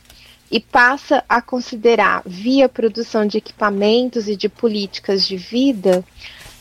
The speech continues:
é, essas, essas, essas formas de vida, elas também, de alguma maneira, passam a ser protegidas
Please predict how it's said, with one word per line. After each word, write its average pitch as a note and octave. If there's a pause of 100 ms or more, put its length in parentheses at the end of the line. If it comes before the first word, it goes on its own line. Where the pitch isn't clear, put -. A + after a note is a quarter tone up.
(100)
é, G3 (380)
essas, B3+
essas, B3 (120)
essas A#3+
formas B3
de A3+
vida, A3+
elas A3+
também, A#3+ (440)
de A#3
alguma B3
maneira, A#3+
passam C#4
a C#4
ser C#4
protegidas C4